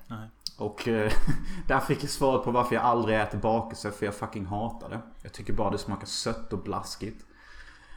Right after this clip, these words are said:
Speaker 2: Ah, det är väl det, därför folk gillar det, antar jag.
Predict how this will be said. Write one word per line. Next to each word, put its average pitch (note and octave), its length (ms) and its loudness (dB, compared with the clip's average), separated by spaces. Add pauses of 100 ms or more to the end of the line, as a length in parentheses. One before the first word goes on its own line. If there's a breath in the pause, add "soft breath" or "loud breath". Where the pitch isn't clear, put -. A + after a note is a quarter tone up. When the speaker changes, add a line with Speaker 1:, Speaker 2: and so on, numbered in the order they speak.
(300 loud breath)
Speaker 2:
Ah, F2+ 640 -12
det A2 80 0
är A2+ 40 2
väl G#2 180 2
det, G2 360 2
därför G2 320 0
folk G#2+ 260 2
gillar G2+ 300 2
det, F#2+ 60 0
antar G#2 320 0
jag. G2 100 -4